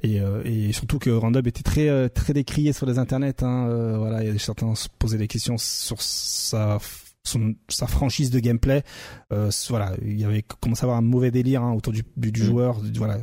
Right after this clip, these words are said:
Speaker 1: est-ce qu'il triche, est-ce qu'il triche pas ? Et là, il nous a clairement montré que, bah non, en fait, c'est pas de la triche, c'est juste qu'il fait partie de ces joueurs, euh, talentueux. Côté représentation de personnages,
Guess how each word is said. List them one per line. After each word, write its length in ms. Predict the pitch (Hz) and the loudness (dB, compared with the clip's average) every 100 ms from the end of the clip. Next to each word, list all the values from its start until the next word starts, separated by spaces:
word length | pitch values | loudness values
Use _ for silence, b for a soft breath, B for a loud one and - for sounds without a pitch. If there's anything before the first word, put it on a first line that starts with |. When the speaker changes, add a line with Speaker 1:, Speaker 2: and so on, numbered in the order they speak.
| 123 | -6
Speaker 1:
est-ce 180 | - - | -6 -6
qu'il 140 | - | -4
triche, 320 | 110 - 120 123 | -2 -2 -2 -2
est-ce 100 | - | -4
qu'il 100 | 123 | -4
triche 200 | 113 - | -4 -2
pas ? 180 | 113 | -2
Et 40 | 104 | 0
là, 80 | 101 | 0
il 40 | |
nous 80 | 98 | -2
a 40 | 104 | -2
clairement 220 | - 107 | -2 0
montré 260 | 98 - | 0 -2
que, 140 | 120 110 | -2 -2
bah 120 | 107 | 0
non, 120 | 117 | 0
en 40 | 120 | -2
fait, 160 | 101 | -4
c'est 120 | - - | -4 -4
pas 80 | |
de 60 | 110 | -2
la 40 | |
triche, 280 | 107 143 143 B B B | 0 0 -2 B B B
c'est 120 | - 107 | -4 -4
juste 140 | - | -2
qu'il 100 | 113 | -2
fait 100 | 117 | 0
partie 260 | 117 - 135 | -2 -2 -2
de 40 | |
ces 120 | - | 0
joueurs, 320 | 110 120 135 | 2 4 4
euh, 260 | 117 113 110 | 4 4 2
talentueux. 680 | - 135 143 - 190 233 214 B B B - | 4 4 2 4 6 6 6 B B B 0
Côté 180 | 226 294 | 4 8
représentation 640 | 277 - 254 269 247 262 | 8 8 6 6 4 4
de 60 | 247 | 4
personnages, 760 | 262 226 262 254 254 247 165 | 4 4 4 4 6 6 6